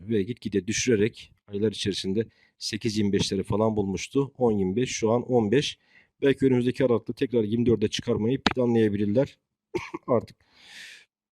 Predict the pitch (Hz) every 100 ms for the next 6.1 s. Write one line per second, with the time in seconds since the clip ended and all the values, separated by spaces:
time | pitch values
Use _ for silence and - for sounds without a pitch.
0 | _ _ _ _ _ _ - 160 165 135
1 | 131 113 92 - _ _ _ _ _ _
2 | _ _ - - - - - _ - 160
3 | 175 139 170 165 156 135 120 143 139 156
4 | 131 131 - - 120 123 123 131 123 98
5 | - 95 - 98 - 120 120 120 117 -